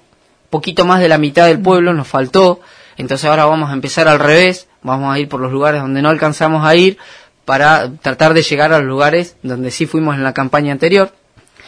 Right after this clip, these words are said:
Eh, y después, bueno, obviamente vamos a hacer nuestros, nue-, nuestras reuniones, eh, con el comité de apoyo, nuestros, eh, siempre hacemos nuestra presentación de candidatos ya más formalizada en nuestro local que está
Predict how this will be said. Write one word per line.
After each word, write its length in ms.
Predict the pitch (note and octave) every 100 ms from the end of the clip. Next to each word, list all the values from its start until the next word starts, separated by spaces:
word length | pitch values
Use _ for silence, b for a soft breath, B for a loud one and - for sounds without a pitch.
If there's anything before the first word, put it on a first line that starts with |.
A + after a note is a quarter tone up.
| B B B
Eh, 840 | - D#3 C#3 C3+ C3+ C3 B2+ B2+ C3 - _ _ _ F3
y 120 | F3+
después, 280 | F3+ A#3+ A#3+
bueno, 300 | G#3+ D3 - _ _ _ _ _ _ -
obviamente 480 | D#3+ D#3 E3+ E3 D3
vamos 240 | D3+ C#3+
a 40 |
hacer 220 | C#3 - D#3
nuestros, 640 | D3 D3+ C#3 C3 B2 - b b -
nue-, 220 | C3 C#3
nuestras 420 | C3+ C3+ - B2
reuniones, 720 | B2+ C3+ C#3+ D#3+ E3+ D#3+ D#3 - b b b -
eh, 280 | B2 B2 A#2
con 160 | A3
el 60 | A3
comité 320 | C3+ B2+ C3
de 80 | C#3
apoyo, 540 | C#3 G3 G#3 - E3+
nuestros, 580 | D#3 C3+ - C3 B2+ -
eh, 220 | - B2
siempre 300 | B2+ D3+ C#3
hacemos 260 | C#3 D3+ C#3
nuestra 240 | C3 C3
presentación 520 | B2+ C3 C3 B2+ C#3+ D3
de 80 |
candidatos 540 | C3+ C3 C#3 D3+ D3+ -
ya 120 | C#3+
más 180 | C#3+ C#3+
formalizada 760 | C#3 C3 C3 C3 D3+ D#3 D3
en 80 | C3+
nuestro 260 | C3 - C3
local 320 | B2+ E3 D#3+
que 80 | C#3
está 320 | - C#3